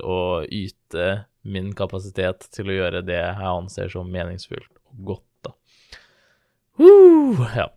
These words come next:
det synes jeg er mye spennende å tenke på, så da er det jo masse drodling i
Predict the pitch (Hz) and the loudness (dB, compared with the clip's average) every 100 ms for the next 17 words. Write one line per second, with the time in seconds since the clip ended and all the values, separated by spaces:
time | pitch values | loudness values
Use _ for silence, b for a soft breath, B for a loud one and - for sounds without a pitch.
0 | - 120 117 117 117 110 110 - 92 95 | -8 -4 -2 -2 -4 -6 -6 -4 -4 -4
1 | 95 - 104 92 95 101 95 101 139 127 | -8 -4 -4 -4 -8 -8 -8 -6 -6 -4
2 | 110 104 101 101 101 98 101 104 107 - | -4 0 2 2 0 -2 -4 -8 -10 -4
3 | 95 95 95 104 107 90 92 101 98 | -2 0 -2 -4 -6 -6 -6 -6 -6